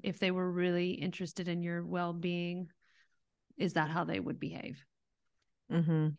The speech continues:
Speaker 1: Like,
Speaker 2: Exactly.
Speaker 1: let's, like, like, normal human decency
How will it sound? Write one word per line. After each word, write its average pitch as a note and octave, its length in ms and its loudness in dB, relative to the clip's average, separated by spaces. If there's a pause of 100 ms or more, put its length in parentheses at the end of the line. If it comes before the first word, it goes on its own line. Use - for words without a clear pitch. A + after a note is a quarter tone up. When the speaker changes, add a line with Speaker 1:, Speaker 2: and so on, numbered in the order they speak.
(340)
Speaker 1:
Like, E3 80 2
Speaker 2:
Exactly. D#3 400 6
Speaker 1:
let's, D#3 400 2
like, G3+ 280 0
like, G#3 720 0
normal C4+ 800 8
human A3 760 6
decency F#3+ 920 4